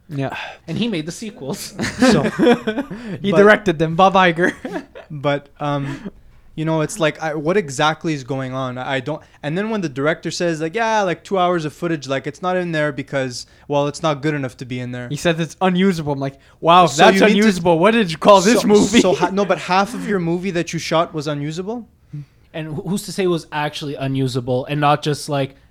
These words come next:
Speaker 2: they didn't
Speaker 3: No,
Speaker 2: want
Speaker 3: but
Speaker 2: it
Speaker 3: it probably
Speaker 2: or it was an
Speaker 3: was
Speaker 2: excuse?
Speaker 3: because it gives me the impression that this whole movie they were just dicking around on set. That's kind of the impression that I get.
Speaker 2: Mm.
Speaker 1: No, but
Speaker 3: You
Speaker 1: it,
Speaker 3: know?
Speaker 1: it felt like they had fun making it, and they kind of forgot to make a movie. You know what I mean? <laughs> Like
Speaker 2: Yeah. So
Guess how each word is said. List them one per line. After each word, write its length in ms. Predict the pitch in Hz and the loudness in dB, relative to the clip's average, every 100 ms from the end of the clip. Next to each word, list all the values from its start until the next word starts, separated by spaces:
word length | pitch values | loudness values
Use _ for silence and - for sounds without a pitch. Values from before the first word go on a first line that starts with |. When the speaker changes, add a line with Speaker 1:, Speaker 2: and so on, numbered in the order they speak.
| - | -4
Speaker 2:
they 160 | 156 | -2
didn't 180 | 151 151 | -2 -4
Speaker 3:
No, 60 | 143 | 2
Speaker 2:
want 180 | 254 240 | 4 4
Speaker 3:
but 100 | 202 | 2
Speaker 2:
it 60 | |
Speaker 3:
it 60 | - | 2
probably 220 | 233 240 | 2 2
Speaker 2:
or 20 | |
it 60 | 202 | 0
was 100 | 196 | 2
an 60 | |
Speaker 3:
was 100 | 190 202 | 4 2
Speaker 2:
excuse? 120 | 175 | 2
Speaker 3:
because 220 | 147 170 165 | 0 0 -2
it 80 | 147 | -2
gives 180 | 196 196 | -2 -2
me 120 | 208 | -4
the 120 | 185 | -4
impression 520 | 160 - 165 160 175 | -6 -4 -4 -4 -6
that 120 | 151 143 | -6 -6
this 140 | 139 | -6
whole 140 | 170 | -4
movie 220 | 165 160 156 | -4 -4 -2
they 120 | 143 | -2
were 100 | 131 | -4
just 220 | 139 123 | -6 -6
dicking 280 | 143 151 143 | -6 -6 -8
around 320 | 131 135 135 | -6 -6 -8
on 140 | 123 | -10
set. 300 | 120 135 123 _ _ _ | -8 -8 -10 _ _ _
That's 200 | 143 143 | -8 -8
kind 240 | - 143 143 | -6 -6 -6
of 80 | |
the 80 | 135 | -8
impression 420 | 127 135 131 131 | -8 -6 -8 -8
that 100 | 123 | -12
I 80 | 123 | -10
get. 260 | 120 127 - | -12 -14 -10
Speaker 2:
Mm. 140 | 127 | -2
Speaker 1:
No, 140 | 160 202 | 0 2
but 140 | 180 | 2
Speaker 3:
You 60 | 170 | 0
Speaker 1:
it, 40 | |
Speaker 3:
know? 60 | 131 | -2
Speaker 1:
it 80 | 165 | 2
felt 200 | 208 226 | 2 2
like 160 | 226 | 0
they 60 | 185 | 2
had 160 | 185 170 | 0 0
fun 280 | - 226 220 | 0 2 2
making 400 | 226 226 180 143 | 0 -2 -6 -6
it, 240 | 156 - - - - | -8 -10 -20 -20 -6
and 180 | 175 214 | -2 0
they 60 | 208 | 2
kind 220 | - 220 | 2 0
of 60 | - | 0
forgot 320 | 185 202 - | 4 4 4
to 60 | |
make 180 | 196 196 | 0 2
a 40 | 196 | 4
movie. 300 | 208 185 175 | 4 2 2
You 60 | |
know 80 | 190 | 4
what 100 | 208 | 4
I 160 | 185 - | 2 0
mean? 220 | 247 285 180 | -4 -4 -4
<laughs> 60 | |
Like 80 | 160 | -2
Speaker 2:
Yeah. 260 | 139 120 110 202 - - - - | -2 -2 -8 -14 -16 -20 -20 -6
So 260 | 175 180 | -2 -2